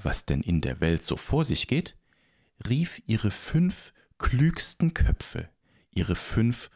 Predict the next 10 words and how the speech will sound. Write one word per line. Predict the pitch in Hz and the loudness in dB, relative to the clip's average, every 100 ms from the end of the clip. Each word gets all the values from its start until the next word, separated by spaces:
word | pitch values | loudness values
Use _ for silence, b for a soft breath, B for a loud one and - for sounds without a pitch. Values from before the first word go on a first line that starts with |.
| b | b
schlauesten | - - 90 90 135 175 165 - - 139 | -4 0 2 2 2 2 0 -2 -2 0
und | 98 95 - | 0 -2 -2
weisesten | 80 98 110 110 - - 107 | 0 0 0 -2 -2 0 2
Gelehrten | 104 82 78 78 - 80 | 2 2 2 2 0 0
des | - - | 0 -2
ganzen | 90 - 139 | -2 0 -2
Königreichs. | - - 76 71 - - - _ - - _ _ _ b b b b b b | -2 -2 0 -2 -6 -20 -20 _ -18 -18 _ _ _ b b b b b b
Und | 78 | 0
das | 78 - | 0 2
waren | 85 85 90 90 | 2 4 4 2